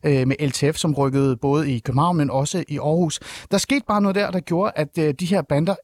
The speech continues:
ændrede sig, øh, drastisk i forhold til, øh, hvad der nu, øh, et eller andet sted skulle, øh, ske. Øhm, vi prøver at få Emil med igen, fordi han, øh, han faldt jo lidt her ud, men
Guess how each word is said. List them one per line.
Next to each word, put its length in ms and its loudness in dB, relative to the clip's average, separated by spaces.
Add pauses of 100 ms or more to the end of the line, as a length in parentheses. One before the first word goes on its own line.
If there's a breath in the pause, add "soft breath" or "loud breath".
ændrede 300 0
sig, 220 -2 (120)
øh, 240 2
drastisk 460 -4
i 40 -6
forhold 280 0
til, 280 0 (580 loud breath)
øh, 240 2
hvad 140 2
der 80 2
nu, 280 2
øh, 80 2
et 240 0
eller 140 0
andet 100 0
sted 160 0
skulle, 360 0
øh, 140 0
ske. 280 -2 (500 loud breath)
Øhm, 480 2 (160)
vi 80 2
prøver 300 2
at 60 -4
få 280 0
Emil 300 0 (120)
med 320 0
igen, 280 -2
fordi 200 -4
han, 320 2
øh, 220 2
han 120 2
faldt 240 -2
jo 60 0
lidt 320 -2
her 140 2 (100)
ud, 220 0
men 160 0